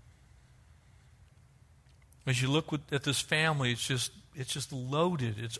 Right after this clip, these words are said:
overloaded with sin. And it all goes back to the history, uh, of where this family has been and what it's done and how it's been led. And there's a picture here for us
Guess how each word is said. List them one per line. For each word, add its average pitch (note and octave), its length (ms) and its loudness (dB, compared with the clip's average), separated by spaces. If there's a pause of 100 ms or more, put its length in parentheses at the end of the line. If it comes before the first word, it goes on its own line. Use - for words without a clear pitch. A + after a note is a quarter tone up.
(100)
overloaded B2+ 840 2 (1200)
with C#3+ 160 0
sin. G3 380 2
And C#3 140 4
it C#3+ 100 2
all A3 300 6
goes A#3 260 -2
back F#3+ 360 6
to A3+ 100 -4
the G#3 140 -2
history, D#3+ 680 -2 (520)
uh, D3 180 0
of D3 340 2
where G#3 200 2
this A#3+ 180 -2
family G3+ 440 0
has C3 180 0
been E3+ 300 0
and G#3 140 -2
what F#3+ 140 2
it's G#3 200 -8
done A#3 340 0
and C3 120 0
how A3 220 -2
it's - 140 -6
been G#3 240 -4
led. G#3 500 -4 (560)
And D#3 120 0
there's A3+ 180 0
a B3 60 0
picture B3+ 420 0
here D#3+ 240 2
for E3 220 -4
us - 480 0